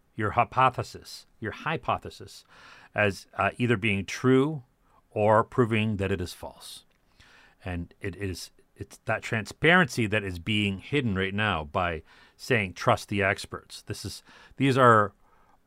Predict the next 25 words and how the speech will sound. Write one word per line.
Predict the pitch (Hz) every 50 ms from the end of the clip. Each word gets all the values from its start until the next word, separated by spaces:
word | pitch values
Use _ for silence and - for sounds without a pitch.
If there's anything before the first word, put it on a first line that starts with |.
| -
uh, | - 98 92 87 87 85 82 - _ _ _ -
ideas | 104 104 101 90 - 113 135 147 135 110 90 82 - - - -
that | 117 101 - -
were | 98 104 101 95 95 90 - _ _ _ _ _ _ _ _ _ _ _ _ _
used | 117 113 131 151 170 170 139 113 95 90 82 - - - - _ _ _ _ _
back | - 113 110 110 104 -
in | 113 104 101 98
the | 98 95 95 98 - - - 101 95 87 - -
dark | - 127 143 139 123 -
ages | 113 101 92 87 95 92 87 82 - -
of | 95 92 90 90 90 87 80 78 78
the, | 92 87 82 82 82 80 80
uh, | 78 78 78 78 - _ - - _ _ _
the | - 95
rise | 95 101 104 104 104 98 92 92 87 80 -
of, | - 78 78 78 76 - _ - - _ _ _
you | - 90
know, | 87 85 82 80 80
uh, | 78 76 76 76 73 - _ _ _ _ _ _ _ _ _ - - -
dogmatic | 92 - 95 92 92 87 - - 101 98 92 92 - -
religions. | 92 95 95 104 120 123 95 95 80 73 73 - - - - _ - - - - - - - - -
A | 98
lot | 98 104 104 101 98
of | - - _
power-hungry | - - 139 147 147 135 120 120 127 131 113 107 110 104 98 101 101